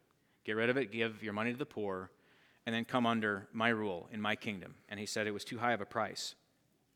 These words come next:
And he upended that prevailing general assumption about God and riches.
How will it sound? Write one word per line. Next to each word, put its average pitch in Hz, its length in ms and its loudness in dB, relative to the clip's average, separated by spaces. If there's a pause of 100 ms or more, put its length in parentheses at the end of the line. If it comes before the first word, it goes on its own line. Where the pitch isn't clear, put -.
(640)
And 104 80 -6
he 107 80 -2
upended 120 500 2
that 117 180 0
prevailing 117 640 2
general 113 320 2
assumption 110 440 -2
about 98 280 -2
God 107 380 0 (1160)
and 107 180 -4
riches. 98 540 -4